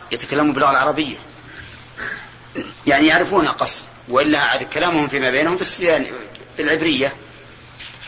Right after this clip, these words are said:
ولهذا أمر النبي صلى الله عليه وسلم زيد بن ثابت أن يتعلم لغتهم، لكنهم يعرفون اللغة العربية.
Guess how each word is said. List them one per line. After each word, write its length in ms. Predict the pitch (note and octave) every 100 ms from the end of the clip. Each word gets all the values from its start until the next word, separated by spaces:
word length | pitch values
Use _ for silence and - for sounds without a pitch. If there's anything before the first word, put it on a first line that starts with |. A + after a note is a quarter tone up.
| -
ولهذا 420 | A#2+ B2 C3+ C#3
أمر 180 | C#3 C3+
النبي 280 | C3 B2 B2+
صلى 100 | A#2+
الله 200 | A#2+ A#2+
عليه 100 | A#2+
وسلم 160 | A#2 B2+
زيد 60 | A#2
بن 80 |
ثابت 340 | A#2 B2+ D3+ D#3 -
أن 80 | D#3
يتعلم 440 | C#3+ C#3 D#3 D3
لغتهم، 400 | C#3 A#2 G2+ F#2 F2 - - - - - - - - - - - - - - - - - -
لكنهم 400 | D3 C#3+ D#3 D#3
يعرفون 300 | D3+ E3 G#3
اللغة 200 | E3+ C#3
العربية. 360 | B2 A#2+ A#2+